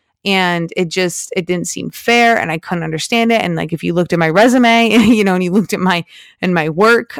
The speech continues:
I'm like, "This doesn't make sense.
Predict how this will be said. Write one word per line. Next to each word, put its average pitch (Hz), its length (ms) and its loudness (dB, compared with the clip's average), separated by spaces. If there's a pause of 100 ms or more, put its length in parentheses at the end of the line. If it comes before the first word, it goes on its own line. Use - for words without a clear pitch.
I'm 185 160 2
like, 170 400 -4 (520)
"This 330 220 0
doesn't 254 320 0
make 208 180 -2
sense. - 460 -10